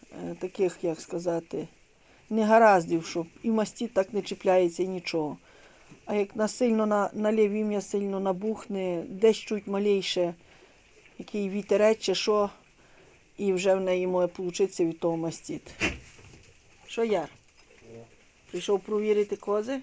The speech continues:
Всі на місці, всі стоять. <laughs>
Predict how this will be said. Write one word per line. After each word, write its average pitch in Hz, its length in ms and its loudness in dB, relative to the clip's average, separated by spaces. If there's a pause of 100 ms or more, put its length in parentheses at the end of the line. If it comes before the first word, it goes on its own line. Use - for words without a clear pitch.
(400)
Всі - 200 -6
на 240 100 0
місці, 185 500 -8 (140)
всі - 240 -10
стоять. 175 440 -4 (1700)
<laughs> - 340 -10